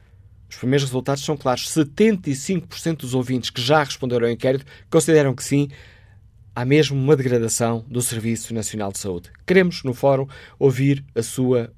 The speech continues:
opinião. Recordo o número de telefone, oito zero oito, dois zero dois, um sete três. Nos últimos dias têm sucedido as denúncias de problemas em diversas áreas da saúde. Ainda ontem soubemos que, hum, há cada vez mais portugueses a sofrer de doenças mentais,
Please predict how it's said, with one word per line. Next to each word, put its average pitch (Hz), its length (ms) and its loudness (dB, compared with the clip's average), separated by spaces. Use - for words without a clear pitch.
opinião. 127 380 -2
Recordo 180 300 0
o - 20 4
número 180 140 2
de 170 40 -8
telefone, 202 420 2
oito 180 180 4
zero 139 220 2
oito, 170 420 2
dois 143 300 2
zero 123 240 0
dois, 135 540 0
um 143 120 0
sete - 240 -6
três. - 340 -12
Nos 196 140 2
últimos 185 320 4
dias 131 260 0
têm 143 200 0
sucedido 135 760 -2
as 135 160 2
denúncias 165 420 2
de - 80 -10
problemas 139 540 2
em 127 100 0
diversas 117 540 -2
áreas 127 380 -2
da 117 120 -2
saúde. 117 420 -4
Ainda 160 160 4
ontem 180 220 4
soubemos 156 500 4
que, 160 220 2
hum, 135 360 -2
há 139 140 -2
cada 147 180 4
vez 143 140 4
mais 139 220 0
portugueses 131 520 0
a 127 60 -2
sofrer 139 460 2
de 123 100 -4
doenças 131 380 0
mentais, 147 520 4